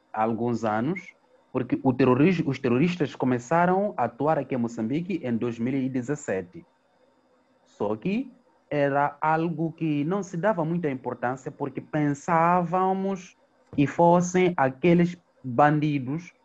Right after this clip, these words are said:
al-, bandido é, tem um termo um pouco pejorativo,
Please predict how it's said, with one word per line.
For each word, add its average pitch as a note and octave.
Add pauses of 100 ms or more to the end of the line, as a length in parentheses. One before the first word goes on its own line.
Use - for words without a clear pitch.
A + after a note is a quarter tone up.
(160)
al-, E3+ (880)
bandido G#2+
é, G#2+
tem C3
um C3+
termo C#3
um C#3+
pouco C#3
pejorativo, C3+